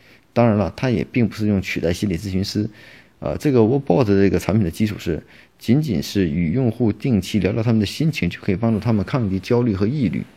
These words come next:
啊。嗯。所以呢，从这家公司中来看，他们都在用人工智能的技术去解决，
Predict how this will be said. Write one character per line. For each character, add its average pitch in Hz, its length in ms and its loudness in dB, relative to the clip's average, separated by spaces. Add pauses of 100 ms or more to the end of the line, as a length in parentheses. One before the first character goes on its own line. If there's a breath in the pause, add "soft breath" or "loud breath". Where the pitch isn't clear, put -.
(360)
啊。 50 180 -12 (1700)
嗯。 - 140 -10 (1080 loud breath)
所 - 160 4
以 147 60 6
呢， 123 240 4 (100)
从 - 160 2
这 156 140 0
家 92 220 -2 (180)
公 73 160 -6
司 98 60 -4
中 101 140 2
来 85 100 -4
看， 90 160 -6
他 - 120 -4
们 143 80 -2
都 143 120 2
在 131 120 2
用 110 220 2
人 98 160 2
工 123 100 2
智 120 180 -2
能 82 200 -2
的 123 80 -2
技 120 220 -4
术 87 120 -2
去 90 180 -4
解 - 420 -4
决， 101 340 2